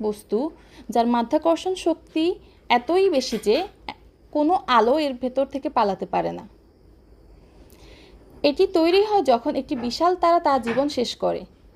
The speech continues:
এবং নিজের ভরের চাপে একটি বিন্দুতে এসে চুপসে যায়। প্রতিটি ব্ল্যাক হোলের একটি সীমা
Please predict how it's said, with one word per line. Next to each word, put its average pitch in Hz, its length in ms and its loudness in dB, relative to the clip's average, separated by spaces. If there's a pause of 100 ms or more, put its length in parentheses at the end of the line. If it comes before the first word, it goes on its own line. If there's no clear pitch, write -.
(260)
এবং 247 300 -2
নিজের 277 320 0
ভরের 269 340 0
চাপে 269 300 2 (220)
একটি 254 220 -8
বিন্দুতে 302 440 0
এসে 269 140 -6
চুপসে 208 420 -6
যায়। - 240 -8 (2250)
প্রতিটি 349 360 2
ব্ল্যাক 240 320 4
হোলের 403 220 0
একটি 370 180 -4
সীমা 202 320 -6